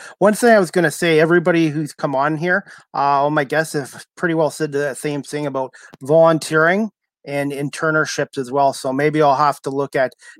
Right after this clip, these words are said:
getting an internship with a local radio station as well, as well as hopefully I'll be back with Rogers T V, uh, doing the Storm games with the camera work. 'Cause with Rogers T V, you're right, they give you a lot of opportunities to learn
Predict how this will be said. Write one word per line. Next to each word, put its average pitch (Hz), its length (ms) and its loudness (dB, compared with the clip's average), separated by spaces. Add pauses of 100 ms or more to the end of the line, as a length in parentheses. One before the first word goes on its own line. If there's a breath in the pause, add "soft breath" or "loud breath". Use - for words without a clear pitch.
(120)
getting 147 300 0
an 135 120 -4
internship 143 800 -4 (100)
with 143 160 -4
a 131 60 -6
local 131 320 -6
radio 131 320 -4
station 127 440 -8
as 113 140 -8
well, 127 320 2 (380 loud breath)
as 127 280 -2
well 135 240 4
as - 200 -4 (540)
hopefully 160 460 2
I'll 143 100 4
be 139 140 -2
back 143 300 2
with 139 180 -4
Rogers 135 380 0
T 143 200 -6
V, 131 300 -8 (300 loud breath)
uh, 123 280 2
doing 135 260 -4
the 123 60 -6
Storm 135 380 -4
games 123 260 -6
with 120 140 -10
the 120 80 -12
camera 131 320 -2
work. 120 160 -14 (260 loud breath)
'Cause 135 160 -2
with 143 180 2
Rogers 156 440 4
T 151 100 -4
V, 151 140 2
you're 143 180 0
right, 139 260 2
they 139 120 -2
give 139 180 -2
you 143 100 0
a 127 40 -2
lot 135 240 2
of 139 100 -2
opportunities 135 840 -2
to 135 100 -14
learn 135 500 0